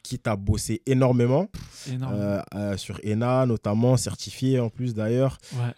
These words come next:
Speaker 1: Euh, du coup, comment s'est faite la connexion ? C'est d'abord via P L K, ensuite P L K, puis Rimka, ou en plus, à côté de ça, on a un clip, donc, euh,
Speaker 2: Ouais,
Speaker 1: très,
Speaker 2: bah,
Speaker 1: très lourd, dis-nous tout.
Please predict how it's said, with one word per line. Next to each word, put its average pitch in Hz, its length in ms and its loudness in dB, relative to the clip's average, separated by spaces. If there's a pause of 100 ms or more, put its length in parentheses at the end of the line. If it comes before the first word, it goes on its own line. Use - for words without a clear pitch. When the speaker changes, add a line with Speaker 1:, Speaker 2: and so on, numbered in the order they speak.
(120)
Speaker 1:
Euh, 107 440 0
du 101 160 -4
coup, - 120 -4
comment 143 260 4
s'est 139 120 -2
faite 123 160 -4
la 123 120 -2
connexion ? 117 380 -4
C'est 113 140 -6
d'abord 113 280 0
via 113 200 0
P 123 120 0
L 117 100 -2
K, - 80 -4
ensuite 131 440 2
P 117 100 0
L 107 100 -2
K, 123 340 2
puis 123 140 0
Rimka, 156 600 2
ou 139 240 6
en 117 60 0
plus, 151 220 0
à 135 60 6
côté 120 220 -2
de - 60 -6
ça, 139 60 2
on 127 100 2
a 117 60 2
un 113 80 2
clip, - 400 2
donc, 110 240 -4
euh, 101 340 0
Speaker 2:
Ouais, 135 220 -2
Speaker 1:
très, - 160 -16
Speaker 2:
bah, 135 180 4
Speaker 1:
très 147 160 4
lourd, 143 160 6
dis-nous 117 240 0
tout. 113 180 0